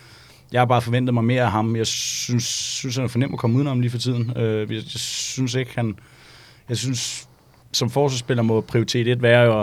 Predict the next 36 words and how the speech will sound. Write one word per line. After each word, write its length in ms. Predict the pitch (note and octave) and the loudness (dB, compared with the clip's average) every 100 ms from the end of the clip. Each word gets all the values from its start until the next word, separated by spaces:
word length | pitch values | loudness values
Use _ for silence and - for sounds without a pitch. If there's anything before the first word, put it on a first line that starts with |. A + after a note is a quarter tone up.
| G#2 | 2
at 140 | G#2+ | 2
have, 180 | G#2+ G2+ | 2 0
have 160 | G2 G#2 | -2 0
defensiven 420 | B2+ C3 A#2+ A2+ | 0 0 -2 -2
på 80 | G2 | -2
plads, 280 | G2+ A#2+ A#2 | 0 0 0
og 120 | A2+ | -4
det, 140 | A#2 | -2
det 100 | C3+ | -2
synes 160 | C3 B2 | 0 0
jeg 80 | B2 | 2
bare 140 | B2+ | 2
ikke, 100 | B2 | 2
han 80 | B2 | 0
har 100 | G#2 | 2
haft 200 | B2+ B2+ | 2 2
den 140 | C3 | -2
her 80 | G#2+ | -2
sæson, 340 | G2+ A2 G#2+ | -4 -6 -4
eller 220 | A2 G2+ F#2 - - | -4 -4 -6 -6 -4
den 120 | A2+ | -2
her 100 | G#2 | -2
halvsæson, 600 | G2+ A2 A2+ A2 G#2+ G#2 | -2 -2 -4 -4 -4 -2
og, 280 | G2+ G2 F#2+ | -2 0 -2
øhm, 340 | G2 G2 F#2 - - - - - - - - - - - | -2 -4 -6 -10 -20 -20 -20 -20 -20 -18 -18 -20 -20 -10
og 80 | - | -6
så 80 | |
er 20 | G#2+ | -2
det 60 | |
klart, 200 | A#2 A2+ | 0 0
så 80 | G#2 | 2
lider 140 | B2+ B2+ | 2 2
han 120 | A2 | 2
med 80 | G#2 | 4
holdet, 300 | B2+ C#3+ | 4 4
og, 80 | B2 | 4